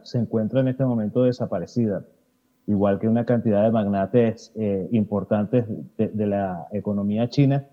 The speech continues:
Y sin embargo, en este momento, la población parece que ya está hastiada de la situación,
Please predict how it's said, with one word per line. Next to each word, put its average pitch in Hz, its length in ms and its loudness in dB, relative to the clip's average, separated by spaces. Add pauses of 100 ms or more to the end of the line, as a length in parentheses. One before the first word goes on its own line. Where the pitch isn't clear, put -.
(240)
Y 123 80 2
sin 147 180 4
embargo, 165 640 6
en 151 140 2
este 156 240 2
momento, 170 720 4 (840)
la 113 160 4
población 120 500 4
parece 151 420 4
que 131 200 4
ya 117 140 4
está 139 720 -2
hastiada 143 920 4
de 117 160 2
la 117 120 2
situación, 131 800 2